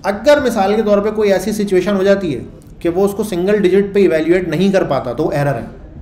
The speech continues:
अगर नहीं कर पाता। अच्छा, क्या होगा वो केस? वो केस ये होगा कि मैंने लिखा है इसको कि num plus टू, जैसे होता है ना, वे-, ये, ये जैसे हमने formula भी देखा था थोड़ी देर पहले कि भाई हमारे पास क्या है,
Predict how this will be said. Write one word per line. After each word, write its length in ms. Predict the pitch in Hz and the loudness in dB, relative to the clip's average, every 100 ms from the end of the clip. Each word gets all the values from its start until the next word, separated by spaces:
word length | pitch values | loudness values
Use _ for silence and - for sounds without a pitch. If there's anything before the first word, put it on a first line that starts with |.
| - - - - - - - | -20 -20 -20 -20 -20 -14 -6
अगर 160 | 170 190 | -2 0
नहीं 200 | 170 160 | -2 0
कर 120 | 143 | -2
पाता। 240 | 123 113 | -4 -8
अच्छा, 180 | 127 - - - | -10 -10 -14 -4
क्या 120 | 180 | 0
होगा 260 | 202 208 208 | 0 0 0
वो 140 | 208 202 | 0 0
केस? 300 | 196 202 - - - | -2 -6 -10 -20 -8
वो 120 | 147 185 | -4 0
केस 240 | 226 226 | 0 0
ये 100 | 226 | 2
होगा 260 | 214 170 143 | 2 2 0
कि 140 | 208 | -2
मैंने 220 | 180 185 | -2 0
लिखा 280 | 202 180 214 | 0 0 0
है 60 | 202 | 0
इसको 260 | - 220 247 - - - - | 0 -4 -4 -10 -20 -20 -4
कि 120 | 226 226 143 143 156 | -2 -2 -4 -2 0
num 280 | 240 285 247 - - - - - 196 | 0 -2 -6 -12 -20 -20 -20 -8 0
plus 280 | 226 226 | 0 0
टू, 80 | 196 147 - - - - - - - - - - - - - - 117 | -4 -4 -6 -16 -20 -20 -20 -20 -20 -20 -20 -20 -20 -20 -20 -20 -12
जैसे 200 | 139 180 | -6 -4
होता 160 | 165 | -2
है 60 | 262 | -2
ना, 60 | 262 | 0
वे-, 440 | 160 160 139 135 | -2 -4 -8 -8
ये, 200 | 165 139 | -8 -6
ये 160 | 131 165 | -2 -2
जैसे 200 | 165 180 | -2 -2
हमने 180 | 175 175 | -2 -2
formula 420 | 175 147 160 165 | -2 0 0 0
भी 100 | 170 | 0
देखा 220 | 143 151 | 0 -2
था 100 | 147 | -2
थोड़ी 180 | 151 139 | -2 -4
देर 120 | 135 | -4
पहले 220 | 123 117 117 - - - - - | -6 -8 -10 -16 -20 -20 -20 -10
कि 80 | 147 | -4
भाई 160 | 160 | -2
हमारे 220 | 175 156 160 | 0 0 0
पास 180 | 190 190 | -2 0
क्या 160 | 226 | 0
है, 260 | 143 - | 0 -6